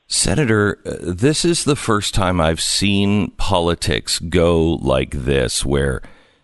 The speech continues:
this is, this is not, it doesn't feel like this is a, um, campaign kind of thing. This feels like a turning point in American history.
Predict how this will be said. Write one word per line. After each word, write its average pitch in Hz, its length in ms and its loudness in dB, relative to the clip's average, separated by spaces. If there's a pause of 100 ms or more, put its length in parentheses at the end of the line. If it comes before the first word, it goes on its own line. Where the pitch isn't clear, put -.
(160)
this 139 320 2
is, - 420 0
this - 440 -2 (120)
is 127 360 0
not, 104 800 2
it 101 200 -2
doesn't 147 440 2
feel 90 680 0
like 82 440 2 (560)
this 98 340 2
is 90 180 2
a, 73 600 2 (180)
um, 57 680 -4 (160)
campaign 113 1120 4
kind 92 460 0
of 78 120 -2
thing. 78 640 -2 (500)
This 120 400 2
feels 160 480 2
like 113 180 0
a 85 80 2
turning 123 760 2
point 71 500 0 (120)
in 85 400 2
American 82 640 2
history. 69 600 -2